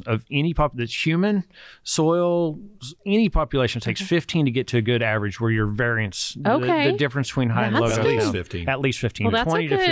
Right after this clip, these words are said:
Speaker 1: fifteen.
Speaker 2: recommendation. Okay.
Speaker 1: Yeah. And so, uh, yeah, fifteen, we like twenty.
Speaker 3: Yeah.
Speaker 1: Um, but
Speaker 2: Okay.
Speaker 1: fifteen, I'm also gonna say, so this stuff that's gonna come out, you guys will see, stop putting soil bags in Ziplocs.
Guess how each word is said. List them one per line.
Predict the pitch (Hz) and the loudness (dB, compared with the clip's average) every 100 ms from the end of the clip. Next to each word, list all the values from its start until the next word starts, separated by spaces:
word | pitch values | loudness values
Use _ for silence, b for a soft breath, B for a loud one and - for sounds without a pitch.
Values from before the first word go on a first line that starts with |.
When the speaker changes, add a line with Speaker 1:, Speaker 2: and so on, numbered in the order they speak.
| 285 | 0
Speaker 1:
fifteen. | 214 233 | -2 0
Speaker 2:
recommendation. | 220 202 208 190 170 160 - 202 | 0 0 0 0 0 -2 -2 0
Okay. | 196 277 269 | 0 -2 -2
Speaker 1:
Yeah. | 120 107 95 | 0 0 -2
And | 123 113 | -2 0
so, | - 127 120 117 113 113 - | 2 2 2 2 0 -4 -6
uh, | 117 117 107 - - - - | -2 0 0 -2 -6 -10 -4
yeah, | 127 107 92 | -2 0 -2
fifteen, | - 147 - 165 139 131 | -2 -2 0 0 0 0
we | 135 | 0
like | 127 127 - | 2 0 -2
twenty. | 127 107 104 107 - | -2 0 -2 -6 -2
Speaker 3:
Yeah. | 110 95 107 120 | -2 -2 -6 -6
Speaker 1:
Um, | 110 104 104 104 | -4 -2 -4 -4
but | 110 | -4
Speaker 2:
Okay. | - | -4
Speaker 1:
fifteen, | 196 123 117 123 | -4 -2 -2 0
I'm | 135 | 0
also | 156 180 190 | 0 0 0
gonna | 196 | 0
say, | 156 139 | 0 -2
so | 117 131 | 0 0
this | 139 | 0
stuff | - 165 139 | 0 -2 -2
that's | 131 | -2
gonna | 147 135 | -2 0
come | 139 123 | 0 0
out, | 117 - | -2 -4
you | 107 | -2
guys | 127 123 | 0 0
will | 123 | -2
see, | - 117 107 101 B B B B | -2 0 -2 -4 B B B B
stop | - - 143 143 - - | -6 0 2 2 0 -2
putting | 147 139 127 | -2 -2 -4
soil | - 131 131 | 0 2 2
bags | 117 120 117 117 | 2 0 0 -2
in | 123 120 113 | 0 2 2
Ziplocs. | 101 110 117 92 - - | 2 0 0 -4 -4 -6